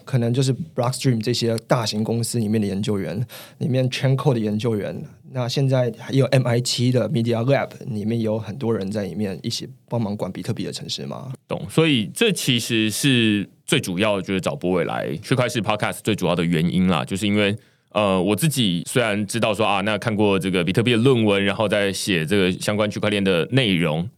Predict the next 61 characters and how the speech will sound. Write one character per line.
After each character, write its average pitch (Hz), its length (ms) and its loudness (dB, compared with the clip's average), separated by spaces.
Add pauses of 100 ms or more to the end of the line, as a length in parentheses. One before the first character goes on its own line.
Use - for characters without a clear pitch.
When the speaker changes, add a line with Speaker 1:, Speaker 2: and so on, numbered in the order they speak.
Speaker 2:
但 190 120 2
是 185 60 4
我 127 140 6
其 101 160 0
实 98 80 0
从 95 200 -2
来 92 120 2
没 95 340 2
有 101 220 2
真 98 200 -2
的 95 120 2
参 92 340 -4
与 76 260 -2
过 85 380 -2
比 107 100 -4
特 107 140 2
币 101 160 0
的 82 320 0
程 95 180 -4
式 95 140 -4
码 80 200 0
的 76 280 -2
这 90 140 -6
种 80 200 -2 (100)
维 90 280 2
运 92 380 2
啦， 80 240 0
然 76 180 -2
后 87 160 0
开 87 340 -2
发 85 340 0
啦。 80 280 -2 (360)
那 104 100 0
甚 107 180 0
至 98 180 -2
是 95 380 0
我 - 260 0
在 - 220 -4
你 107 180 0
讲 85 240 -4
之 117 140 -6
前， 98 180 -2
我 90 140 0
就 117 80 2
完 101 140 0
全 98 120 -2
不 92 80 -2
知 101 100 0
道 101 120 0
说， 101 220 -2
哇， 113 320 0
那 101 420 0
原 101 220 0
来 95 440 0
在 95 560 0 (300)
这 - 80 -8
个 95 100 -2
中 131 160 2
本 107 140 2
聪 107 340 0
他 98 380 -2